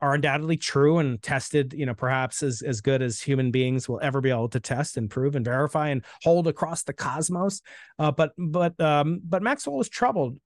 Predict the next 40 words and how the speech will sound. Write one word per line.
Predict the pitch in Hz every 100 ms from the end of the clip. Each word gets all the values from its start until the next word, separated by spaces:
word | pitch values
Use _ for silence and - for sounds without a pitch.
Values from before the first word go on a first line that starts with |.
| -
uh, | 147 135 135
wasn't | 180 180 160
he, | 123
by | 123 147
the | 143
fact | 156 151 -
that, | 147 135 - - _ -
uh, | 139
he | 135 151
didn't | 175 180 -
see | - - 165 160
a | 147
mechanism | 190 - 180 135 127 127
by | 135
which | 143 156 -
these | 147
waves | 120 147 196 175 -
could | 139
be | 135
transmitted. | - 147 139 117 120 180 160 - _ - - _ _
And | 151 143 139
so | 165
he | 151 147
proposed | 165 143 165 180 175
that | 151 135
there | 147
were | 143
a | 139
series | - 160 151 139
of | 135 127 110 92 82 82 85 101
vortices | 110 127 208 202 - 131 120 110
and | 110 107 101
gears | 117 196 208 139 120 120 117
and, | 120 113 - - -
and | 135
all | 156 170
sorts | 170 151 147
of, | 131 135
you | 127
know, | 117 117 123